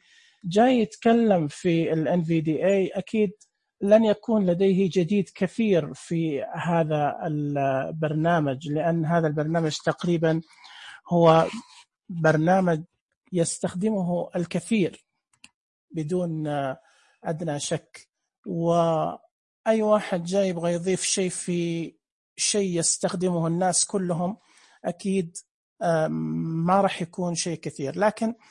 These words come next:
نحاول بمشيئة الله تعالى أن نقدم ما ييسر الله سبحانه وتعالى في هذا العمل. أول شيء أشكر الأخوة جميعا الذين حضروا والأخوات.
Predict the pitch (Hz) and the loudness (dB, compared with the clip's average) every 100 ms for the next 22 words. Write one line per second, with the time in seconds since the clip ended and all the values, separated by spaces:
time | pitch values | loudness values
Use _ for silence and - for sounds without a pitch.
0 | _ _ _ 220 208 202 - 254 247 202 | _ _ _ -6 -4 -4 -2 0 2 0
1 | 190 180 208 196 190 180 185 180 190 202 | -2 -2 -2 -2 -2 -2 -2 -2 -2 -2
2 | 196 190 - 202 165 175 170 185 185 180 | -2 0 0 -2 0 0 0 2 2 0
3 | 190 180 196 - 180 165 160 160 - - | -2 0 0 0 0 -2 -4 -4 -6 -6
4 | 156 147 147 151 151 143 165 143 147 143 | -6 -6 -6 -4 -4 -6 -6 -6 -4 -4
5 | 139 147 175 208 - 190 180 - 185 175 | -4 -4 -2 -4 -4 -6 -4 -4 -6 -6
6 | - - 170 151 147 143 143 - - 175 | -6 -4 -4 -2 -2 -4 -4 -8 -8 -8
7 | 143 156 156 143 139 147 143 - 170 151 | -6 -6 -4 -6 -6 -6 -6 -6 -6 -6
8 | 147 170 143 135 - 139 151 202 | -6 -6 -6 -8 -8 -6 -4 -6